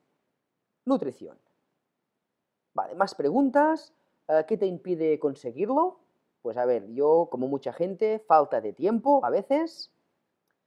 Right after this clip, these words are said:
Mi receta favorita, pues una ensalada variada, por ejemplo.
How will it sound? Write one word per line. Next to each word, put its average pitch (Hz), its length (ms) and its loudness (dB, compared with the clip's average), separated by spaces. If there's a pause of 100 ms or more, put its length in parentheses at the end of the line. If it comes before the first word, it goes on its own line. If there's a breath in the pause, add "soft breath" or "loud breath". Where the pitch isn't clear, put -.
(320)
Mi 180 220 0
receta 170 480 2
favorita, 196 760 2 (520)
pues 143 520 2
una 147 400 -2
ensalada 139 800 4
variada, 139 520 4
por 139 120 0
ejemplo. 160 600 -2